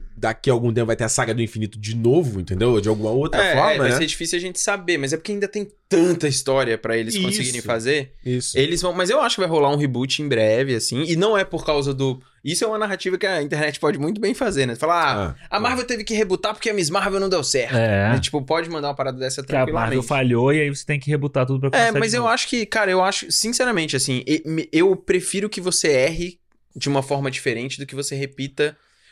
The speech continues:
Speaker 2: os mesmos acertos, porque eles acabam virando um padrão e quando
Speaker 1: Até,
Speaker 2: você leva
Speaker 1: até
Speaker 2: num padrão,
Speaker 1: porque uma hora
Speaker 2: né?
Speaker 1: você vai parar de acertar.
Speaker 2: Exato, então, tipo, eu prefiro que eles façam isso mesmo, eu acho que tá correto, assim, e, e se a gente tá sendo justo ou não,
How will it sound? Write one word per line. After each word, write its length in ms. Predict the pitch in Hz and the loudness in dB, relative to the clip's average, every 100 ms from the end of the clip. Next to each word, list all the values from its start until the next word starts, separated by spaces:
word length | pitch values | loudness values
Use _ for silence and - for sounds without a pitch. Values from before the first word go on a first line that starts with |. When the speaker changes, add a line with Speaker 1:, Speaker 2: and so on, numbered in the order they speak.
| - | -2
Speaker 2:
os 160 | 139 | 0
mesmos 360 | 131 135 147 147 | 2 2 2 -2
acertos, 480 | 147 - 123 - - | -2 0 -2 -4 -14
porque 200 | - - | -8 -4
eles 140 | 131 | 0
acabam 320 | 135 135 135 | 0 0 -2
virando 320 | 135 135 127 131 | -2 -2 -2 -2
um 100 | 135 | -4
padrão 600 | 135 131 131 117 123 127 | -2 -2 -2 -6 -6 -6
e 60 | |
quando 160 | 123 135 | -2 -2
Speaker 1:
Até, 100 | 110 | 0
Speaker 2:
você 80 | 135 | -2
leva 180 | 123 | 0
Speaker 1:
até 80 | 139 | 0
Speaker 2:
num 60 | 135 | 2
padrão, 200 | 139 135 | 2 2
Speaker 1:
porque 80 | 135 | 2
uma 40 | 127 | 4
hora 80 | 123 | 4
Speaker 2:
né? 40 | 131 | 4
Speaker 1:
você 120 | 131 | 2
vai 100 | 131 | 0
parar 220 | 160 135 | 0 0
de 80 | 127 | 0
acertar. 480 | 135 180 - 117 - - - | -2 -4 -6 -8 -10 -8 0
Speaker 2:
Exato, 380 | 359 381 339 | 2 2 2
então, 160 | 190 208 | 0 0
tipo, 120 | 196 | 2
eu 80 | 208 | 0
prefiro 300 | 202 202 208 | 2 -2 0
que 80 | 214 | 0
eles 160 | 101 | 0
façam 300 | - 185 185 | 0 0 0
isso 160 | 165 - | -2 -2
mesmo, 260 | 123 139 147 | 0 2 2
eu 80 | |
acho 140 | 131 135 | 0 0
que 40 | |
tá 100 | 151 | -2
correto, 440 | - 139 113 127 131 | 0 2 2 2 0
assim, 280 | 117 117 131 - - 147 135 | -2 -2 -6 -12 -20 -14 -2
e, 640 | 151 156 147 156 151 143 | 0 0 0 2 2 2
e 60 | 143 | 0
se 160 | - 160 | 0 0
a 60 | |
gente 240 | 156 196 - | 0 -2 -2
tá 80 | |
sendo 260 | 180 170 151 | -2 -2 -2
justo 480 | 127 131 185 - 160 | -2 -2 -4 -4 -2
ou 160 | 131 | -2
não, 480 | 120 120 165 160 117 | -2 -2 0 -2 -4